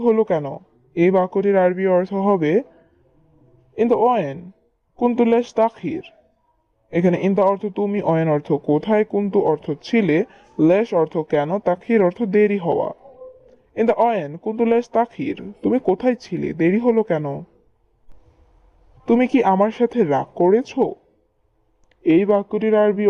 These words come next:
অর্থ হবে ইনতা জালান সাওয়া সাওয়া আনা।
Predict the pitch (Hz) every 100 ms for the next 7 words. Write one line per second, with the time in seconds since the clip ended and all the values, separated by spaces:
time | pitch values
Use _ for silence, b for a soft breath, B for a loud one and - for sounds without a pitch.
0 | 175 180 - 185 175 143 151 277 - _
1 | _ _ _ _ _ 220 233 233 226 226
2 | 226 233 233 220 220 220 208 196 196